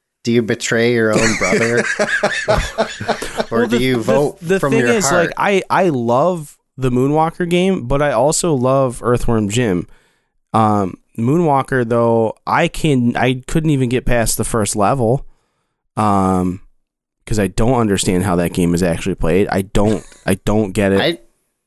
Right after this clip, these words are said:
Speaker 1: how is that game played? Can you explain
Speaker 2: It's a,
Speaker 1: the
Speaker 2: so it's a
Speaker 1: gameplay?
Speaker 2: side-scrolling action game, and you, you're playing as Michael, and you have three things you can do. You can hold, you can press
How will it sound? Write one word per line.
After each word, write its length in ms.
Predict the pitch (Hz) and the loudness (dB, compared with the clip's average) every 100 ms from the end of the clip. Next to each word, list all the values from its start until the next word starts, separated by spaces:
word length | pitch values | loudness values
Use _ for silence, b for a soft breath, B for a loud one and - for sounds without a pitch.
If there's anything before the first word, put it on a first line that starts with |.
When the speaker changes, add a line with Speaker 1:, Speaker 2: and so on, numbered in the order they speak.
| _ _ _ _ _ | _ _ _ _ _
Speaker 1:
how 340 | - - 160 196 | -10 -2 0 0
is 240 | 139 175 | 0 -2
that 200 | 147 104 85 | 2 0 2
game 240 | 95 92 | 0 0
played? 460 | - 98 92 92 - | 0 0 0 -4 -6
Can 360 | 110 107 107 | -2 0 0
you 120 | 110 113 | 0 0
explain 440 | - - 185 190 | -4 -4 -4 -2
Speaker 2:
It's 180 | 180 - | -2 0
a, 140 | 190 175 | 0 0
Speaker 1:
the 100 | 160 | 0
Speaker 2:
so 160 | 175 | 0
it's 120 | 170 214 | 0 0
a 40 | |
Speaker 1:
gameplay? 40 | |
Speaker 2:
side-scrolling 760 | - 170 180 190 - 175 175 156 | 0 0 0 -2 -2 0 0 -2
action 400 | 143 156 - 110 | -2 -2 -2 -2
game, 380 | 95 92 87 87 | 0 0 -2 -4
and 400 | 101 101 101 98 - | -2 -2 -2 -4 -8
you, 460 | 107 113 113 113 - | -2 2 2 0 -2
you're 180 | 104 98 | -4 -2
playing 340 | - 127 131 | -2 -2 0
as 160 | 127 101 | -2 0
Michael, 560 | 101 92 98 107 104 | 0 0 2 0 0
and 220 | 95 95 95 | -2 0 0
you 140 | 98 | 0
have 260 | 110 98 - | 0 -2 -2
three 220 | 113 110 | 0 0
things 280 | 110 104 101 | 0 -2 -2
you 100 | 90 | -2
can 180 | 98 87 | -4 -2
do. 240 | 82 82 | -2 -2
You 140 | 85 | -6
can 140 | - 85 | -6 -6
hold, 520 | 82 113 120 117 - | -4 0 0 -2 -6
you 80 | 107 | -8
can 120 | 95 | -6
press 280 | 113 135 | -4 -4